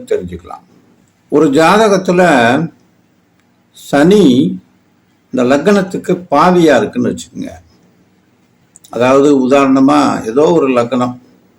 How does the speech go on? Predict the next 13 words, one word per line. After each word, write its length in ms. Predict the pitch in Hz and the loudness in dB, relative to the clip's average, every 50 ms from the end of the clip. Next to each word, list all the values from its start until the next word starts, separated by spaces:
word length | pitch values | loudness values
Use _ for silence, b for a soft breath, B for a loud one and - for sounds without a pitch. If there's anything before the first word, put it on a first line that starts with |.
| _ _ _ _ _ _ _ _ - | _ _ _ _ _ _ _ _ -8
ரிஷப 400 | 120 123 123 - 151 147 139 143 | -6 -6 -4 -2 0 0 2 2
லக்னம்னு 580 | 135 123 117 107 120 117 113 113 117 127 123 117 | 2 2 0 0 -2 -2 -2 0 0 0 0 0
வச்சுக்கோங்களேன். 640 | 110 120 - - 104 90 90 85 87 98 104 101 90 82 85 - - _ _ _ _ _ _ _ _ _ _ _ _ _ _ _ _ - | -2 -6 -8 -12 -10 -8 -8 -8 -6 -6 -8 -8 -10 -12 -16 -18 -20 _ _ _ _ _ _ _ _ _ _ _ _ _ _ _ _ -6
இந்த 160 | 127 123 123 | -4 -4 -4
ரிஷப 300 | 123 170 160 151 156 151 | -2 -2 0 0 2 0
லக்னத்துக்கு 580 | 139 127 131 131 127 123 127 - 113 120 135 | 0 0 0 -2 -2 -2 -4 -6 -8 -4 -2
ஆறுல 800 | 139 131 117 107 113 123 135 135 131 131 131 127 117 104 95 - - - _ _ _ _ _ _ _ _ _ _ _ _ _ _ _ _ _ _ _ _ _ _ _ _ _ _ _ - | 0 0 0 0 0 0 0 0 0 0 0 0 0 0 -2 -6 -14 -20 _ _ _ _ _ _ _ _ _ _ _ _ _ _ _ _ _ _ _ _ _ _ _ _ _ _ _ -6
அல்லது 260 | - 120 135 156 175 | -2 -2 0 0 2
ஆறாம் 680 | 156 120 110 127 147 165 170 175 175 175 180 180 180 175 | 2 2 2 2 2 2 2 2 4 4 2 2 0 -2
ஆதிபத்தியம் 760 | - 123 143 165 170 165 175 160 165 165 - - 160 156 147 | 0 0 2 2 2 0 0 0 -2 -4 -4 -2 0 0 2
பெற்ற 380 | 131 143 139 143 - 156 147 139 - | 2 0 -2 -2 -2 -4 -4 -4 -2
சனியாக 460 | 123 120 120 131 131 127 123 120 123 120 | -4 0 0 2 2 2 2 0 0 0
இருந்தால், 580 | 113 104 95 98 95 92 92 90 90 - - | -2 -2 -4 -4 -8 -6 -6 -6 -6 -6 -10